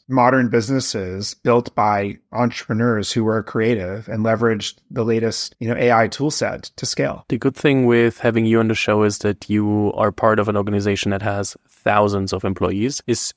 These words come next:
Speaker 2: huge, huge, huge. How does it impact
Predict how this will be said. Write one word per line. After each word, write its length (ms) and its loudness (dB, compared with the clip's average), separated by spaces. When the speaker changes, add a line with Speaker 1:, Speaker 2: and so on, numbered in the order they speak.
Speaker 2:
huge, 760 2
huge, 560 0
huge. 720 -2
How 220 -2
does 120 2
it 120 2
impact 420 0